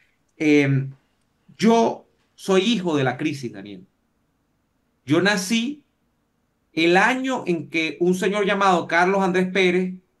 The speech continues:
quizá el líder político más importante que ha tenido Venezuela en el último tramo del siglo veinte, eh, eh, volvía a la presidencia. Y se creaba toda una ilusión de que Venezuela iba a mejorar porque ya Venezuela está, se había ido al demonio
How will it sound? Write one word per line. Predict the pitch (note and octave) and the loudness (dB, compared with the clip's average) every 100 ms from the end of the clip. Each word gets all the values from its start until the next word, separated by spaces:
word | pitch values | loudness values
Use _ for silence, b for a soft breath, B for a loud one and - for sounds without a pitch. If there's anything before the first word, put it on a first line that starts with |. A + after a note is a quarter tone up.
| _ | _
quizá | C#3 C3+ D#3 E3 F#3+ F#3+ - _ _ _ | -8 -2 2 4 4 2 -4 _ _ _
el | D#3+ D3 | 2 4
líder | F3 G3 | 4 2
político | F3+ E3+ F#3+ F3 | 0 0 0 -4
más | D#3+ F3 | -2 0
importante | F#3 F3 D#3+ D#3 F#3 | 0 -2 -4 -4 -2
que | F3+ | -2
ha | |
tenido | F3+ F3 F3+ | -2 0 0
Venezuela | F3 D3+ D3 E3+ D3+ | 0 -2 -2 -2 -2
en | |
el | C3 | -2
último | C#3+ C#3 F3+ D3 | -2 0 -2 -2
tramo | E3 D#3+ E3 F3 E3+ | -2 0 0 -2 -2
del | C#3 B2+ | -4 -4
siglo | C#3 D#3 E3+ | -2 0 0
veinte, | E3 C#3 C3+ C#3+ - _ _ _ _ _ _ _ | 0 -4 -8 -14 -20 _ _ _ _ _ _ _
eh, | - C3 B2 A2+ G2 - _ _ _ _ _ _ _ _ _ _ _ | -4 0 2 2 -2 -14 _ _ _ _ _ _ _ _ _ _ _
eh, | - D#3 | -6 0
volvía | D#3+ D#3 G3 | 2 2 2
a | D3+ | 0
la | C3+ | -2
presidencia. | B2+ B2 B2 A#2 - F#2 - _ _ _ _ _ _ | -6 -4 -2 -2 -6 -18 -20 _ _ _ _ _ _
Y | - D3 | -6 -2
se | E3 | -2
creaba | D3 D3 D3+ F3+ | 0 2 2 2
toda | F#3+ | 4
una | F#3 F#3 | 4 6
ilusión | E3+ C#3 D3+ D#3 | 2 0 -2 -2
de | F3+ | -2
que | |
Venezuela | D#3+ C3+ C#3 D3 | -4 -4 -2 -2
iba | F3 | 0
a | |
mejorar | F3+ F3+ F#3 | 2 2 0
porque | D#3 | -2
ya | C#3+ | -2
Venezuela | D3+ E3 D3+ D#3 | -2 -4 -4 -6
está, | C#3 D3 | -4 -8
se | - | -6
había | C#3 D3 | -2 0
ido | D#3+ | 0
al | D3+ | -2
demonio | B2 C#3+ C#3 G#2+ | -2 -2 -2 -4